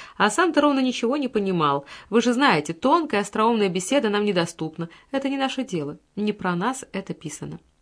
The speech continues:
Когда Магденко уходил, он хотел непременно через час возвратиться и пожалел, что у него нет с собой часов. Я предложила ему те свои, что были у меня на, на шее,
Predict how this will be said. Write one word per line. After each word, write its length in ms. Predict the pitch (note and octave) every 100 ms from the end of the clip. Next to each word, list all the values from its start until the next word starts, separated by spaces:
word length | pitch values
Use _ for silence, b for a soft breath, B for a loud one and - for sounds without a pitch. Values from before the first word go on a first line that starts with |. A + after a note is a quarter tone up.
| _ _ B B B
Когда 280 | - G3 G#3+
Магденко 420 | G#3+ G3+ A3 G3+
уходил, 420 | G3+ G3 G3 C4+ A3
он 120 | F3
хотел 340 | F3+ F3 F#3
непременно 500 | F#3 F#3 F#3 G#3 C#4+
через 240 | - F#3+ F#3
час 280 | - A3
возвратиться 760 | F3 F3 D3+ D#3+ D#4 E4 - C#3+ B B
и 80 | A3
пожалел, 400 | A3 G#3 G#3+ C#4+
что 180 | C#4 B3
у 40 |
него 160 | A#3 A3+
нет 180 | A#3 A#3
с 60 |
собой 320 | - G#3 G#3+
часов. 440 | G#3 A#3+ - - - - _ B B B
Я 200 | G#3 E4+
предложила 440 | E4+ D4+ D4+ D#4 D#4+
ему 240 | D#4 D4+
те 340 | D4+ D4+ F4+ F4 - _ _ _ -
свои, 520 | - - C#4 D#4 F3
что 200 | - A#3+
были 160 | C4 D4
у 60 |
меня 160 | C#4+ D4
на, 100 | - -
на 100 | C4+
шее, 440 | - - D#3 C3+